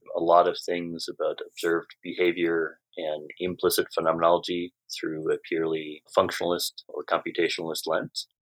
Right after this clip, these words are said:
But maybe for a given system, it might take ten terabytes. And if you can get there in a much simpler way, if you can explain it in terms of three elegant equations instead of ten terabytes,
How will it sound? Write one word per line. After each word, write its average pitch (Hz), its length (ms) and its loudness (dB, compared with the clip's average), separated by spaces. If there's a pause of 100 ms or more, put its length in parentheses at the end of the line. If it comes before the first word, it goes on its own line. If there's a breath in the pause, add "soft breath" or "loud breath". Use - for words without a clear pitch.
(140)
But 85 180 4
maybe 90 520 2 (100)
for 82 160 4
a 82 60 0
given 82 260 2
system, 90 420 4
it 78 120 -4
might 82 280 0
take 80 260 4 (280)
ten 98 220 4
terabytes. - 680 2 (180)
And 87 220 2
if 85 140 -4
you - 80 -6
can 85 160 -4 (120)
get 123 220 6
there 98 460 8 (100)
in 92 160 -4
a 90 60 -2
much 85 400 0
simpler 95 360 2
way, 90 300 4 (480)
if - 240 0
you 85 140 -4
can 76 560 -2 (120)
explain - 520 2
it 85 140 2 (340)
in 90 180 -2
terms 85 420 0
of 78 200 2 (360)
three 98 540 2 (160)
elegant 90 420 4
equations - 800 0
instead 87 380 0
of 82 180 2 (380)
ten 90 220 2
terabytes, 85 720 4